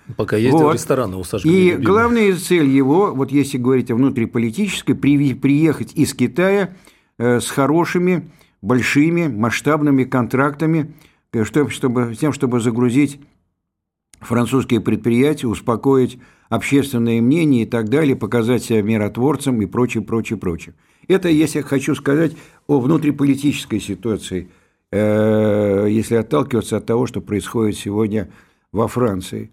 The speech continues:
Speaker 2: Вот. Если взять внешнеполитические задачи, э, и заявления, которые были
Speaker 1: Валерий
Speaker 2: сделаны
Speaker 1: Ильич, извините, вас перебью. Интересно получается, э, обратная уже история, да? То есть, если раньше Китай, как вы
Speaker 2: Мгм.
Speaker 1: говорите,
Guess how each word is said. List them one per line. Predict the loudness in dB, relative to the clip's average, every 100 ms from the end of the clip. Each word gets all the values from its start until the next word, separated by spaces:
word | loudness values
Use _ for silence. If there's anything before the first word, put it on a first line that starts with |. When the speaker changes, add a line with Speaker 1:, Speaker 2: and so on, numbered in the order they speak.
| _ _ _ -2
Speaker 2:
Вот. | 2 2
Если | 2 0 2
взять | 2 0 -4 -14
внешнеполитические | -2 0 2 2 2 0 0 -2 0 -2 0 0 2
задачи, | 2 2 2 0 -6 -12 -18 _ _ _ _ _ -6
э, | 0 2 2
и | 2 0
заявления, | 4 2 4 2 2 2
которые | 0 0 0 0 0
были | 0 0
Speaker 1:
Валерий | -2
Speaker 2:
сделаны | 0 2 2
Speaker 1:
Ильич, | 0 0
извините, | 0 -2 -2
вас | -2
перебью. | -2 0 0
Интересно | 0 0 0 -2
получается, | -2 -2 0 0 0 -4 -8 -12 -18 -6
э, | -2
обратная | 0 0 -2 2 2 2 0 -2
уже | 0 0
история, | 0 0 2 0 0
да? | 0 0
То | 0
есть, | -2 -2
если | -2 0
раньше | -2 -2 -4 -4
Китай, | -6 0 2 2 -2 -6
как | -4 -2
вы |
Speaker 2:
Мгм. | 0
Speaker 1:
говорите, | 2 4 2 2